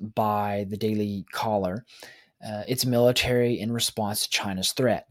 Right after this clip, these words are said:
They're increasing their budget by, uh, it's like forty billion U S dollars. And then also they want to develop, um, and supply in strategic positions around the island of Japan,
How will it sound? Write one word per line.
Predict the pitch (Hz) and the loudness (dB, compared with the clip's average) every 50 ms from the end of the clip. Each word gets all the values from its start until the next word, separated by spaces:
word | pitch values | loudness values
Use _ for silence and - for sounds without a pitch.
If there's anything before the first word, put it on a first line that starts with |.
| _ - - - - - _ _ | _ -20 -20 -20 -20 -20 _ _
They're | 107 113 113 113 113 113 110 - - | -2 0 2 2 4 2 0 0 0
increasing | - 147 151 151 - - 160 151 - 160 147 | 2 2 4 4 4 4 4 4 6 6 6
their | 123 113 98 | 6 6 6
budget | - 113 127 143 139 156 160 - - - _ _ - _ _ _ _ _ _ - - - - _ - | 6 6 6 6 8 6 4 4 2 -4 _ _ -20 _ _ _ _ _ _ -20 -20 -20 -10 _ 0
by, | 113 113 110 110 107 107 104 104 104 104 101 101 101 98 95 92 92 87 - _ _ - | 2 2 4 4 2 2 2 0 0 0 0 -2 -2 -4 -6 -8 -10 -12 -14 _ _ -12
uh, | 98 | -12
it's | 87 78 113 - | -8 -6 -4 -4
like | 117 - - | -4 -2 -2
forty | - - 151 156 151 135 | 0 4 6 6 6 4
billion | 117 107 98 127 135 135 139 135 123 113 | 2 0 2 4 4 4 4 2 0 0
U | 107 117 123 | 2 4 6
S | 120 127 - | 6 6 4
dollars. | - - 135 135 135 143 151 151 151 143 - - _ _ _ _ _ _ _ _ _ _ - | 4 6 6 6 8 6 6 6 4 2 -2 -6 _ _ _ _ _ _ _ _ _ _ -10
And | - 110 117 110 110 | -6 -4 -2 0 0
then | 120 120 117 117 117 110 107 104 - | 0 0 0 0 0 -2 -4 -2 0
also | 107 117 120 117 - - 135 123 123 120 117 | 2 2 4 4 2 2 2 2 2 2 0
they | 107 110 110 110 | 0 0 -2 -2
want | 101 101 113 113 98 - | -2 -2 -4 -2 -2 -2
to | - 123 | -2 -2
develop, | 110 107 98 104 110 107 107 110 104 - - _ _ - - - _ - - | -2 -4 -2 0 0 0 2 0 -2 -4 -8 _ _ -20 -20 -20 _ -20 -12
um, | - 104 101 104 101 104 101 | -8 -6 -4 -4 -4 -4 -4
and | - 101 110 - | -4 -4 -2 -2
supply | - 113 107 - - 113 107 107 107 107 107 | -2 -2 -4 -4 -2 -2 0 0 0 0 -2
in | 104 95 80 107 110 | -2 -4 -4 -6 -4
strategic | - - - 107 - - 131 120 127 113 - - | -4 -4 -4 -2 -2 -2 -2 -2 -4 -6 -6 -8
positions | 120 107 98 110 110 - 117 110 98 | -8 -4 -2 -2 0 0 0 -2 -2
around | 101 104 104 101 98 | -2 -2 -2 -2 -2
the | 95 - | -2 0
island | 98 113 123 127 123 127 123 113 107 | 2 2 2 2 2 0 0 -2 -4
of | 101 | -4
Japan, | - 110 - - - 113 110 110 113 110 110 113 | -6 -6 -6 -4 -4 -2 -2 -2 -2 -2 -2 -4